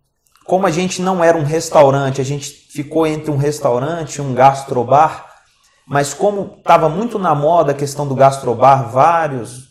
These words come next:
outros empreendimentos ali, ali abordando esse nome, gastrobar, a, o pessoal que criou a nossa marca, que é o pessoal da Avocado, pessoal muito bom, é, sugeriu,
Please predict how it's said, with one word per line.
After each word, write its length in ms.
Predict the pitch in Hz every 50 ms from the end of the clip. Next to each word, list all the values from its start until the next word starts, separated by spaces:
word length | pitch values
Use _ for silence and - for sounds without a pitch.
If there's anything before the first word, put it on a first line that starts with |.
| _
outros 320 | - 113 127 127 - - -
empreendimentos 840 | 131 135 131 131 127 131 127 123 120 117 117 123 123 123 - 123
ali, 280 | 123 123 113 113 113 -
ali 680 | - 101 117 120 113 117 117 113 110 107 98 - - _ _ -
abordando 600 | - 120 120 123 123 117 113 113 120 127 127 127
esse 200 | 123 - - 113
nome, 280 | 113 120 135 139 127 117
gastrobar, 840 | 104 127 127 131 - - 123 110 107 113 123 143 156 - - - _ _ _ _ _ _ _ _ _ _ _ _ _ _ _ _ _ _ _ - -
a, 340 | - 113 117 120 - - -
o 100 | 127 131
pessoal 400 | 131 143 139 139 - 139 135 135
que 100 | 135 -
criou 240 | - - 131 131 127
a 40 | 123
nossa 280 | 123 123 123 - 123
marca, 400 | 113 110 123 143 151 147 135 -
que 140 | 110 - 110
é 160 | 107 107 98
o 60 | 90
pessoal 300 | - - 110 - - 113
da 140 | 113 113 110
Avocado, 520 | 113 110 113 110 110 - - 117 123 127 123
pessoal 280 | 110 110 - 120 110
muito 220 | 117 135 131 135 123
bom, 400 | 104 104 113 131 147 143 - _ _ _ _ _ _ _ _ _ _ _ _ _ _ _
é, 380 | - 104 107 107 107 107 107 104
sugeriu, 680 | - - 147 147 147 170 160 139 139 151 156 165 180